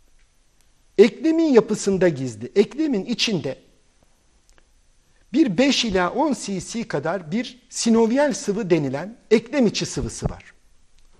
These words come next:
Şimdi bu eklem içi sıvısı o kadar enteresan bir yapı ki, Allah yapısı ki,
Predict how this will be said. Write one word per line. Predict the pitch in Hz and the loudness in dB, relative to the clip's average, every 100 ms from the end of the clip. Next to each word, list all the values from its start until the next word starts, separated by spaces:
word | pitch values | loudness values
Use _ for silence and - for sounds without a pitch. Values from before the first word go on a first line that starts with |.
| - _ | -20 _
Şimdi | - 277 208 | -8 -6 -2
bu | 302 | -2
eklem | 277 - 330 302 | -2 -4 -4 -2
içi | 202 202 | -4 -8
sıvısı | - 170 156 - 151 - - _ _ _ _ _ _ _ _ | -2 -2 -2 -8 -12 -12 -20 _ _ _ _ _ _ _ _
o | 208 | -6
kadar | 202 330 294 | 0 2 4
enteresan | 202 170 170 156 - 156 147 | 2 0 -2 -4 -2 -4 -2
bir | 147 | -2
yapı | 151 147 247 | -4 -4 -6
ki, | - | -4
Allah | 147 151 151 | -4 -2 -2
yapısı | 151 147 - - | -2 -6 -8 -10
ki, | - 156 | -8 -10